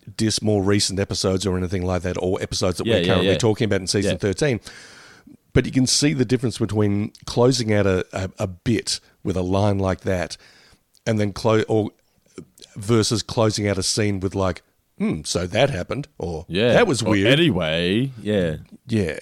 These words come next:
Speaker 1: yeah, so
Speaker 2: Yeah, yeah, 'cause that's, that's your big pet peeve now. <laughs>
Speaker 1: It certainly is, and let's not talk about it. Let's talk about this instead.
Speaker 2: <laughs> Let's talk about this one instead. So, what is your next question?
Speaker 1: Um, what is, uh,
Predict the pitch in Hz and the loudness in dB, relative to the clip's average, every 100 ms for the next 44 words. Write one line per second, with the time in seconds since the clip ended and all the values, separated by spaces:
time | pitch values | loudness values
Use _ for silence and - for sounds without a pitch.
0 | - - - 80 - - 92 95 90 90 | -12 -14 -12 -12 -10 -8 -4 0 2 2
1 | 113 131 - 120 120 107 - 120 - - | 2 0 2 -2 2 0 0 -2 -4 -4
2 | 92 - 143 160 - 233 - 180 190 - | -4 -4 -8 -6 -2 0 0 -4 -4 -6
3 | 180 - _ - 160 - - 214 147 143 | -10 -12 _ -2 0 2 4 2 2 2
4 | 117 101 131 233 - 190 226 214 98 85 | 2 0 -2 -2 -4 -2 0 0 -2 -4
5 | - 160 180 151 135 135 131 151 - - | -8 -8 -4 0 0 0 -2 -4 -2 -2
6 | - - 208 - 185 175 170 127 135 127 | -2 -2 0 2 4 6 4 4 2 2
7 | - 90 82 - - - - - 143 139 | 0 -2 -2 -10 -12 -14 -8 0 4 4
8 | 135 90 110 147 170 - 135 131 117 117 | 2 -2 -2 -2 -2 -2 0 0 -2 -4
9 | 107 107 101 - 78 - - _ _ _ | -2 0 -2 -2 -6 -6 -16 _ _ _
10 | - - - - - _ _ 185 208 208 | -18 -16 -14 -14 -16 _ _ 2 4 2
11 | 214 - - - - _ 143 151 240 - | -2 -6 -12 -20 -20 _ -2 0 0 0
12 | 190 165 139 - | 0 0 -2 -4